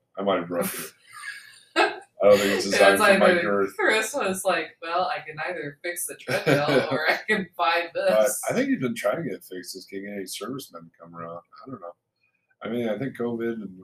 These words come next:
Speaker 1: all these fun-filled delays has affected everybody. But no, Chris is, uh, his gym is great. Iowa Strength, I really like it. I think it sets the tone for, like, your age group.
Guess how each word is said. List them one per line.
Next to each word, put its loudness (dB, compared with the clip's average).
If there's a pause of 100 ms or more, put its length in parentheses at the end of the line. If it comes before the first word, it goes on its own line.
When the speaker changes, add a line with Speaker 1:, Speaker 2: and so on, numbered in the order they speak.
(160)
Speaker 1:
all 4
these -6
fun-filled -6
delays -6
has -14
affected -10
everybody. -10 (180)
But -12
no, 4
Chris -2
is, -10 (160)
uh, -2 (200)
his -6
gym -2
is -6
great. -4
Iowa 4
Strength, -2
I -4
really -2
like 0
it. -20 (440)
I 8
think 2
it -2
sets 0
the -2
tone -2 (180)
for, -6
like, 0
your -4
age -4
group. -18